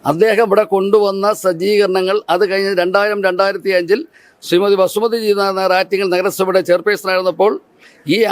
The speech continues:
ആശുപത്രിയുടെ പ്രവർത്തനത്തെക്കുറിച്ച് മാസം തോറും അവലോകനം നടത്തി ആശുപത്രിക്ക്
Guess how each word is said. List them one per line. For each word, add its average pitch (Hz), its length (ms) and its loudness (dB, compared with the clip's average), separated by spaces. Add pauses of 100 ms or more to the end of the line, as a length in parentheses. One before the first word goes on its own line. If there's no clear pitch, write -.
ആശുപത്രിയുടെ 214 640 0 (240)
പ്രവർത്തനത്തെക്കുറിച്ച് 202 880 0 (140)
മാസം 190 440 -2
തോറും 196 240 0 (120)
അവലോകനം 190 500 0 (400)
നടത്തി 202 320 0 (640)
ആശുപത്രിക്ക് 208 540 0